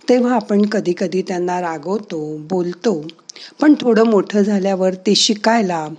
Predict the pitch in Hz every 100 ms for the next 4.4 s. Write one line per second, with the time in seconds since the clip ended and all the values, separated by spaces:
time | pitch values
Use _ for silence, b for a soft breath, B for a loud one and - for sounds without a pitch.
0 | - 196 185 185 240 240 165 156 156 175
1 | 294 262 202 160 - 147 _ - b b
2 | b b b _ _ _ _ - 247 262
3 | 262 240 240 - 269 247 196 190 240 208
4 | - 170 -